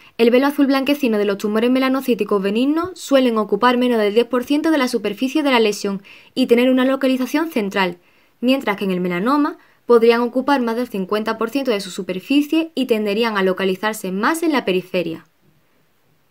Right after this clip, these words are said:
Pero la gran utilidad de la identificación de esta estructura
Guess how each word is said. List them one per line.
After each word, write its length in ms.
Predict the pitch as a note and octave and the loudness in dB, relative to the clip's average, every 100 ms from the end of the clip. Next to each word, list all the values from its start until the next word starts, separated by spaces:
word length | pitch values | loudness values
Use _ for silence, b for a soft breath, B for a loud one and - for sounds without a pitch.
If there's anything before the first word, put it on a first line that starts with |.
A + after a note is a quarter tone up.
| _ | _
Pero 220 | - B3 A#3+ | 4 6 8
la 120 | A3+ | 6
gran 240 | C4 D4 | 4 2
utilidad 380 | D4+ C#4+ D4 D#4+ | 2 2 4 4
de 60 | A#3 | 4
la 80 | |
identificación 680 | G3 G3 G3 G3+ F#3+ F#3+ C4 | 2 0 -2 -4 -4 0 0
de 60 | A#3 | 0
esta 140 | A#3+ | -4
estructura 600 | A#3+ C4 C4 D#4+ D4+ E4+ | -6 -8 -2 2 2 0